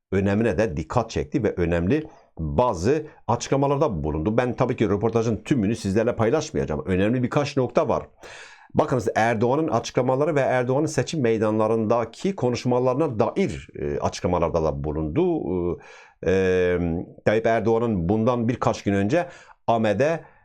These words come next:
dile, Ahmet'te dile getirdiği şeylerin tamamının yalan olduğunu aktardı Murat Karayılan ve dedi ki, "Her şeyden önce savaşı onlar başlattılar." Erdoğan demişti ya, "Bunlar savaşı başlattı, barış sürecini bunlar bitirdi." diye Karayılan ona cevap veriyor.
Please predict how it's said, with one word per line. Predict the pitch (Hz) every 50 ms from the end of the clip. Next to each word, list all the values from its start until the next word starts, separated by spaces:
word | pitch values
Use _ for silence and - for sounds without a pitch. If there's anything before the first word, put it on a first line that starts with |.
| _ - -
dile, | 80 78 80 110 120 135 151 135 113 - -
Ahmet'te | 123 123 117 120 113 117 - 131 107 82
dile | 185 196 196 196
getirdiği | - 98 92 - - 95 87 78 90 92 117 139 160 156 - - -
şeylerin | - - - 110 104 101 95 90 117 135 135 107 - - _ _ -
tamamının | - 175 190 175 131 110 104 101 98 98 95 87
yalan | 82 87 92 95 90 92
olduğunu | - 87 85 82 76 80 82 82 82 - -
aktardı | 85 85 - - 92 85 85 98 117
Murat | 107 98 95 104 95 - -
Karayılan | - 85 82 98 101 90 95 113 127 101 80
ve | 80 -
dedi | 80 76 - 226
ki, | - 135 131 139 139 - - _ _ _ _ _ _ _ _ _ _ _ _ _ _ _ _ _ _ _ _ _ - - - - - _ _ _ _ _ _
"Her | - 95 92 90
şeyden | - - 101 92 87 95 90
önce | 92 92 92 85 135 147
savaşı | 139 143 - 117 101 101 101 - - 143
onlar | - 110 104 101 107 123 117 101 80
başlattılar." | 78 78 - - - 78 - - 82 76 71 69 - - - - _ _ _ -
Erdoğan | 92 92 95 92 98 95 98 98 87
demişti | 92 104 107 113 - - - 180
ya, | 120 85 69 - - _ _ _ _ _ _ _ _ _ - 101
"Bunlar | 92 95 104 101 107 95 90
savaşı | - - 98 90 92 92 - 98 82
başlattı, | 92 92 - - 98 82 - 98 80 82
barış | 95 92 104
sürecini | - - 90 95 92 107 123 101 90
bunlar | 95 92 98 98 80 78
bitirdi." | 76 - - 101 101 151 185 190
diye | 143 127 131 135 - -
Karayılan | - 104 101 113 107 117 143 131
ona | 101 104 101 101 90
cevap | 87 87 85 82 - -
veriyor. | 76 73 71 71 69 -